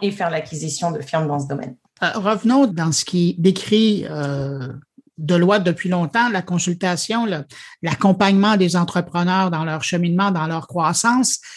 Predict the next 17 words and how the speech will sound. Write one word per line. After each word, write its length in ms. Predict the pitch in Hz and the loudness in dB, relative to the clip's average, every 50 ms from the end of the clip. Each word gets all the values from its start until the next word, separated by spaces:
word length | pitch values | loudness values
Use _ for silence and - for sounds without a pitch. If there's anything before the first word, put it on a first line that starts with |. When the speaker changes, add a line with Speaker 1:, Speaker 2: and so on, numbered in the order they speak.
| - - - _ - | -20 -20 -20 _ -12
Speaker 2:
Dans 200 | 156 175 180 202 | -6 -4 -2 0
la 160 | 208 214 208 | 0 0 2
dernière 420 | 196 247 240 269 302 294 277 226 | 2 4 4 6 6 6 4 4
année 240 | 202 202 208 226 226 | 2 2 0 0 -2
qu'on 160 | - 170 156 | -4 -6 -6
a 80 | 156 160 | -6 -6
passée, 560 | 156 - 156 151 147 - - 185 185 175 175 | -4 -4 -4 -4 -4 -2 -2 -2 -2 -4 -4
qui 80 | - 139 | -8 -10
est 220 | 131 - - - | -10 -8 -6 -4
une 80 | 160 156 | -2 0
année 240 | 160 165 175 185 | 2 2 2 2
qu'on 160 | 180 - 160 139 | 2 0 -2 -2
pourrait 160 | - 160 147 | -2 -2 -2
qualifier 320 | 165 151 151 - - 180 | 0 -2 0 0 0 0
de 60 | 175 | 0
surréelle, 680 | - - - 170 151 135 151 147 147 170 214 247 240 226 | 0 0 0 0 2 2 2 2 2 2 2 2 0 0
là, 200 | 214 214 226 226 | 0 -2 -4 -6